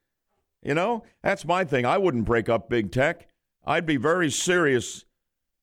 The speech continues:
I'd be very, I'd, I'd wanna look very seriously at, at whatever penalties you would want to put on them as well.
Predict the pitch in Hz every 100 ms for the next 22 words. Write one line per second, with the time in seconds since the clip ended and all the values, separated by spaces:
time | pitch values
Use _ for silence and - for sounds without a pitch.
0 | _ _ - 139 117 139 135 170 175 -
1 | 135 147 - 135 151 143 139 156 151 -
2 | 170 196 185 123 120 113 131 120 127 143
3 | 127 123 - 170 185 127 120 87 113 98
4 | 107 92 110 101 - 98 80 - _ _
5 | - 123 - 95 92 87 87 87 95 131
6 | 123 135 208 185 -